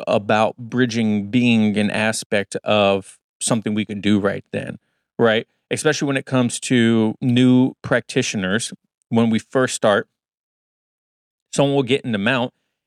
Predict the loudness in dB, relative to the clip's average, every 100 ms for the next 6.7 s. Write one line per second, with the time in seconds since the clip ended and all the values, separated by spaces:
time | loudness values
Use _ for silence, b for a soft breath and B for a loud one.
0 | _ _ _ _ -2 0 0 0 -4 -2
1 | -2 -2 -2 -2 -2 -2 0 0 0 -2
2 | -4 -4 -10 -10 -6 -6 -2 0 2 0
3 | -2 -6 -6 -6 -2 -2 -2 -2 -2 0
4 | -2 -2 -8 -12 -14 _ _ -8 -2 -2
5 | -2 -4 -4 -6 -6 -4 0 2 2 0
6 | -4 -6 -6 -6 -4 -2 -4